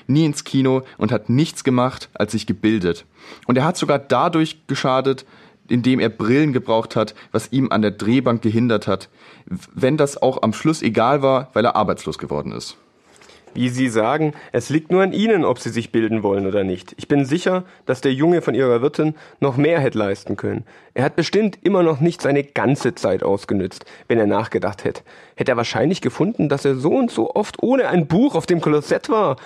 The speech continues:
Speaker 2: oder immer wieder vom Buch aufgeschaut hat beim Lesen. Das mag nur drei Sekunden sein, aber rechnen Sie zusammen. Nehmen Sie zwanzig, dreißig Jahre Aufschauen vom Buch beim Lesen. Das macht unter Umständen eine ganze Woche Versäumnis aus.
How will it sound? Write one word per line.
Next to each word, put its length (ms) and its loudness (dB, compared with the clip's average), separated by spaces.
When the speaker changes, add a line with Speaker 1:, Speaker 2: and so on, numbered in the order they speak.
Speaker 2:
oder 240 0
immer 260 2
wieder 300 0
vom 160 0
Buch 260 -2
aufgeschaut 560 0
hat 140 -2
beim 160 2
Lesen. 380 0
Das 160 -8
mag 160 -2
nur 100 0
drei 200 -2
Sekunden 400 -2
sein, 160 2
aber 320 -4
rechnen 400 0
Sie 80 -2
zusammen. 500 0
Nehmen 200 2
Sie 100 -2
zwanzig, 400 0
dreißig 420 -2
Jahre 380 0
Aufschauen 480 0
vom 220 0
Buch 180 2
beim 200 2
Lesen. 340 2
Das 160 0
macht 200 -2
unter 180 0
Umständen 500 -2
eine 220 0
ganze 320 -2
Woche 180 -2
Versäumnis 520 0
aus. 340 0